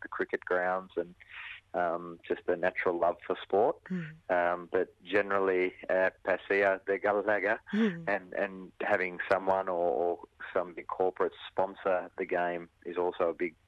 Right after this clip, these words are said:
Speaker 1: important consideration.
Speaker 2: ਤੇ ਤੁਸੀਂ ਨਾਮ ਤੇ ਲਿਆ ਹੈ, ਅਮ, Essendon ਦਾ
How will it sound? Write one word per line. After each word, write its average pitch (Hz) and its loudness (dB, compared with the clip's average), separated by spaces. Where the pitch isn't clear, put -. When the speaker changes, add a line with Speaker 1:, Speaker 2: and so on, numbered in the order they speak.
Speaker 1:
important 85 -2
consideration. 87 -2
Speaker 2:
ਤੇ 180 -2
ਤੁਸੀਂ 180 -6
ਨਾਮ 151 -4
ਤੇ 165 -6
ਲਿਆ 170 -2
ਹੈ, 170 0
ਅਮ, 156 -6
Essendon 170 -4
ਦਾ 170 -6